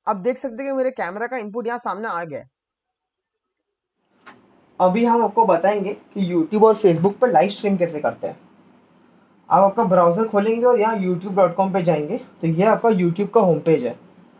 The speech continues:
अगर आपने YouTube के account में login कर दिया होगा, तो यहाँ आपको एक create का option आ रहा होगा। अगर आप create पे click करेंगे, तो आपको गो live का option आएगा। Go live पे जाएंगे हम।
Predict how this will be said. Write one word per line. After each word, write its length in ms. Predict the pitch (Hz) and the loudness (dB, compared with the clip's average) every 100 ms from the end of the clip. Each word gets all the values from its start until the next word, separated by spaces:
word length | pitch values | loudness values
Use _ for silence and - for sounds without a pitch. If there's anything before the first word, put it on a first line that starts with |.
| _ | _
अगर 220 | 156 180 240 | 2 6 4
आपने 220 | 208 233 | 4 4
YouTube 380 | 208 202 196 - | 4 2 0 2
के 100 | 233 | 4
account 480 | 240 170 170 202 220 | 4 2 2 2 4
में 60 | |
login 360 | 185 170 175 214 | 4 4 2 2
कर 180 | 208 196 | 2 4
दिया 180 | 220 | 4
होगा, 340 | 208 190 170 226 - | 4 4 2 0 -6
तो 60 | 185 | -8
यहाँ 440 | 160 147 196 220 | -2 2 4 4
आपको 240 | 165 - 202 | 0 0 0
एक 160 | 233 | 0
create 340 | - 170 190 202 | 0 2 2 4
का 100 | 190 | 2
option 300 | 160 - 165 | 4 4 4
आ 80 | 135 | 4
रहा 120 | 139 | 4
होगा। 380 | 151 127 127 - _ _ _ _ _ _ - | 2 -2 -4 -4 _ _ _ _ _ _ 0
अगर 260 | 175 214 | 4 4
आप 60 | 247 | 2
create 280 | 202 202 220 | 2 2 4
पे 60 | 247 | 0
click 320 | 247 226 - | 0 -2 2
करेंगे, 400 | 214 202 180 240 | 2 4 2 0
तो 300 | - _ 214 | -4 _ -2
आपको 180 | 208 269 | 0 0
गो 220 | 180 196 | 4 4
live 260 | 202 180 170 | 6 4 4
का 60 | |
option 300 | 156 - 147 | 2 2 -4
आएगा। 300 | 110 110 117 - _ _ _ _ _ _ - | -4 -2 -4 -6 _ _ _ _ _ _ -2
Go 120 | 170 | 2
live 200 | 220 226 | 4 2
पे 140 | - 208 | 4 4
जाएंगे 320 | 175 165 151 | 6 4 2
हम। 260 | 147 233 | 0 -4